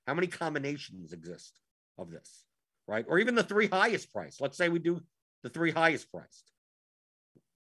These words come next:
players, uh, together, okay? Right? Can we do, we can't even do the four highest price 'cause you, you only have one guy under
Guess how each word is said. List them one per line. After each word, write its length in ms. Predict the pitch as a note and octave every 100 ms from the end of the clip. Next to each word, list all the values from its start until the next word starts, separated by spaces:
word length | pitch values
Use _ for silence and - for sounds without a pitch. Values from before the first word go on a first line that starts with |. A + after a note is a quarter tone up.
| _
players, 360 | A#2+ G#2 F#2 -
uh, 80 | G#2
together, 440 | - G2 F2 - _ _ _ _ _ -
okay? 320 | G2 C3+ C#3 E3 _ _ _ _ _ _ _ _ _ -
Right? 200 | A2 A2+ _
Can 100 | G#2+
we 80 | A#2
do, 200 | A#2 B2
we 80 | A#2
can't 180 | D#3+ D#3+
even 140 | D3
do 120 | C#3+
the 80 | C3
four 240 | - C3+ F#2+
highest 300 | E2 - -
price 160 | D2+
'cause 200 | - D#2+
you, 180 | F#2+ G#2
you 180 | G#2 A2
only 160 | A2+ A#2
have 60 |
one 220 | G2+ G#2+ G#2
guy 220 | G2+ F#2+
under 240 | F2 E2